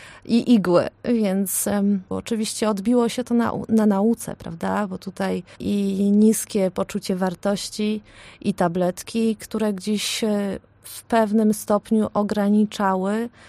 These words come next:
moje funkcjonowanie, moje myślenie, moje postrzeganie. No i też taka etykieta, którą odczuwałam właśnie będąc w szkole,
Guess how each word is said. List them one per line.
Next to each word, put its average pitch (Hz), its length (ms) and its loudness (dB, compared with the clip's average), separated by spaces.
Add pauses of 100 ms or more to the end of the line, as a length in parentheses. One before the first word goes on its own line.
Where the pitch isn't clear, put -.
(220)
moje 208 360 2
funkcjonowanie, 208 1200 0 (260)
moje 190 300 2
myślenie, 196 680 0
moje 196 280 0
postrzeganie. 202 1040 -4 (760)
No 226 380 4
i 262 340 -2
też 262 220 0
taka 269 280 0
etykieta, 254 720 -2 (200)
którą 247 380 4
odczuwałam 214 680 0
właśnie 175 580 -4 (340)
będąc 185 460 2
w - 100 -6
szkole, 180 460 -4